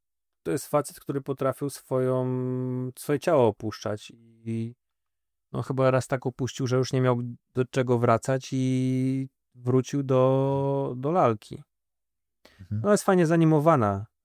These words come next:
Speaker 1: że to jest taka animacja, wydaje się, że jakby był poklatkowo zanimowany, gdzie wszystko jest płynne, a,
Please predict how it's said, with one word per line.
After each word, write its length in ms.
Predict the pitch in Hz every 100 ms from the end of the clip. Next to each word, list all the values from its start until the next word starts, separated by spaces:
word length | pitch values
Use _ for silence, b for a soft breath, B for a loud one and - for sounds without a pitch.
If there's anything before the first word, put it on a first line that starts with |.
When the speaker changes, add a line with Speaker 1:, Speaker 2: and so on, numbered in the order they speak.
| -
Speaker 1:
że 120 | 123
to 140 | -
jest 220 | 127 123 -
taka 340 | 123 131 131
animacja, 460 | 127 127 135 - 123
wydaje 380 | 123 123 127
się, 120 | 127 131
że 120 | 123
jakby 200 | 123 123
był 120 | 127
poklatkowo 640 | - 127 131 - 139 123
zanimowany, 600 | 113 113 110 110 110 110
gdzie 140 | 107 113
wszystko 300 | - 127 120
jest 140 | 117 -
płynne, 400 | 120 113 113 117
a, 260 | 113 113